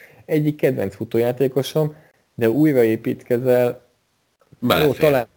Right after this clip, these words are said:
Speaker 1: belefér, igen. Lux-, a, a cashbe pedig csak kidobod a pénzt, de
Speaker 2: Nem
Speaker 1: belefér,
Speaker 2: engeded
Speaker 1: belefér.
Speaker 2: el az egyetlen jó játékosat, ami megtörtént az, hogy a körépít a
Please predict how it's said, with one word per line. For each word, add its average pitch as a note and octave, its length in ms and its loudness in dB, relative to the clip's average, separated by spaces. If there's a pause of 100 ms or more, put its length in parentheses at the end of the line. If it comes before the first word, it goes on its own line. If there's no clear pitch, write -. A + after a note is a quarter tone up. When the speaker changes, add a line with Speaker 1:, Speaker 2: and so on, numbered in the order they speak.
(120)
Speaker 1:
belefér, A#2 760 -2
igen. G#2+ 460 -4
Lux-, B2 460 -2
a, E2+ 340 -12 (120)
a - 60 -10
cashbe B2 540 2
pedig A#2+ 280 -4
csak - 140 -10
kidobod G#2 320 2
a F#2+ 80 0
pénzt, A2 340 -4 (460)
de B2 120 -2
Speaker 2:
Nem A#2+ 160 4
Speaker 1:
belefér, G2+ 200 2
Speaker 2:
engeded F#2+ 240 0
Speaker 1:
belefér. F#2 340 0
Speaker 2:
el G2 60 0
az F#2 220 -14
egyetlen E2+ 340 -10
jó E2 180 -10
játékosat, B2 840 -14 (340)
ami A2+ 220 -8
megtörtént F2 480 -10
az, F2 180 -12
hogy E2 120 -16
a D#2+ 100 -14
körépít E2 500 -6
a D2+ 160 -10